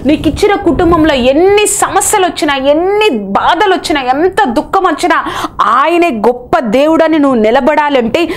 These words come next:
నువ్వు ముందు స్ట్రాంగ్, ద-, నువ్వు ముందు ఇంకా, ఇంకా శక్తివంతంగా దేవునిలో ఉండాలి కదా. దానికోసం నువ్వు ప్రయాసపడు. నువ్వు ఇంకా రోజు రోజుకి దేవుళ్ళో ఎదుగుతా ఉండు. నీతో ఉన్న కుటుంబాన్ని దేవుళ్ళో నడిపించడానికి ప్రయాసపడు.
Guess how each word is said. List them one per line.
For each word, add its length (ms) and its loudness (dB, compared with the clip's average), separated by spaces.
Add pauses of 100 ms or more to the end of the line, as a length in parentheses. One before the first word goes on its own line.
(200)
నువ్వు 380 4
ముందు 340 2
స్ట్రాంగ్, 680 -2
ద-, 540 0 (260)
నువ్వు 240 2
ముందు 200 4
ఇంకా, 320 0
ఇంకా 220 0
శక్తివంతంగా 960 0 (240)
దేవునిలో 440 2
ఉండాలి 340 0
కదా. 260 0 (520)
దానికోసం 720 0
నువ్వు 160 -2
ప్రయాసపడు. 520 -2 (260)
నువ్వు 240 2
ఇంకా 400 0
రోజు 360 2
రోజుకి 420 2
దేవుళ్ళో 420 4
ఎదుగుతా 460 0
ఉండు. 340 2 (240)
నీతో 320 0
ఉన్న 280 2
కుటుంబాన్ని 680 0
దేవుళ్ళో 420 2
నడిపించడానికి 920 0
ప్రయాసపడు. 720 -4